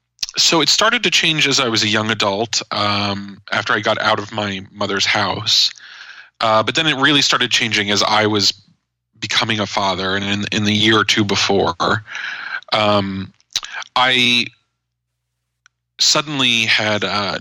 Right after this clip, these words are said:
noticed, I suppose, as m-, when my wife told me she was pregnant, I suddenly was filled up with this desire to do, I don't, it turns out exactly what my mother did, which was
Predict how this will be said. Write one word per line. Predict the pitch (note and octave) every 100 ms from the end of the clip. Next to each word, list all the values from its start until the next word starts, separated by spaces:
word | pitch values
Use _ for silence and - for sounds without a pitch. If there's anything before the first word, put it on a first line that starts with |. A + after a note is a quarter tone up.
| -
noticed, | A#2 A#2 A#2+ A2+ F2 - -
I | G#2
suppose, | G2+ - F#2+ G#2+ G2 G2 G2+ - - - - - -
as | G2+ G#2
m-, | A2 - - _ _
when | A2 G2+
my | G2+
wife | G#2 G2
told | - A2 G2
me | F#2+
she | F#2 - A#2
was | -
pregnant, | - G2+ G2+ F#2+ - - - - - - - - - _
I | A#2+ A2+ A2+ A2+ A#2
suddenly | - - D3 C#3 C3+ A#2
was | G#2+ G2
filled | - - A#2 A2
up | A2+ -
with | G#2+
this | A2+ -
desire | G#2+ G#2 G#2+ G#2+ G#2 G2
to | G2+
do, | A2 A2+ A2 G#2+ G#2+ G2+ F#2+ - _ _ _ -
I | -
don't, | C3+ -
it | - - D2+ - - C#3
turns | E3+ C#3
out | A#2+ B2
exactly | G2+ - A2+ A2+ -
what | G#2 G2+
my | G#2 G2+ G2+ G2+
mother | A2 C3 G#2+
did, | G2+ F#2 D2 - - - - -
which | G#2+ G#2
was | A2 G2 G2 G2